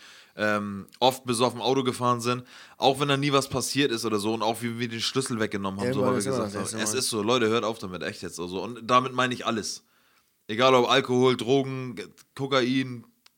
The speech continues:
Speaker 1: keine Ahnung, was ihr euch reinballert, scheißegal, hört auf damit, Alter. Lasst es einfach, Alter, echt jetzt ungelogen. Gebt den Schlüssel ab und auch wenn ihr Leute kennt, die das machen, nehmt ihr den scheiß Schlüssel weg, ey. Haben wir auch schon mal gemacht,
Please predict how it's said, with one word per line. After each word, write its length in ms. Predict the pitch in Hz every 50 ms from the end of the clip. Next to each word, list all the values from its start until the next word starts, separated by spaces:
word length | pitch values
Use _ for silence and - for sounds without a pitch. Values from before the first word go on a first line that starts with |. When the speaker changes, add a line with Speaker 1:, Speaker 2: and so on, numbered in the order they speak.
| _ _ -
Speaker 1:
keine 220 | - 135 131 131
Ahnung, 240 | 135 139 131 123 123
was 140 | 123 123 123
ihr 60 | 123
euch 120 | 113 113 110
reinballert, 400 | 123 127 117 110 120 120 117 107
scheißegal, 420 | - 143 135 135 - 123 127 117 110
hört 160 | 120 131 117
auf 160 | 113 135 135
damit, 220 | - 117 101 98 73
Alter. 140 | 69 82 87
Lasst 320 | 92 110 123 123 - -
es 140 | - 104 -
einfach, 360 | - 98 110 110 - 110 85
Alter, 280 | 76 76 82 82 82 67
echt 160 | 85 101 -
jetzt 120 | - - -
ungelogen. 400 | 101 107 104 101 101 98 87 - _ _ - _ _ _ -
Gebt 160 | - 135 -
den 100 | 135 123
Schlüssel 380 | - - 131 139 131 131 131 127
ab 120 | 127 -
und 60 | 131 127
auch 140 | 127 135 135
wenn 80 | 147
ihr 60 | 143 131
Leute 240 | 131 135 131 127
kennt, 220 | 123 - 143 143 131
die 40 | 127
das 160 | 123 117 -
machen, 240 | 127 120 117 117 120
nehmt 160 | 127 123 -
ihr 80 | 127
den 120 | 117 110 107
scheiß 220 | - 117 107 98
Schlüssel 300 | - - 110 104 104 98 87
weg, 120 | 85 -
ey. 140 | 87 92 - - - - - _ -
Haben 120 | 110 117
wir 60 | 123
auch 80 | 123 127
schon 140 | 127 127 123
mal 80 | 117 113
gemacht, 340 | 113 113 110 110 104 -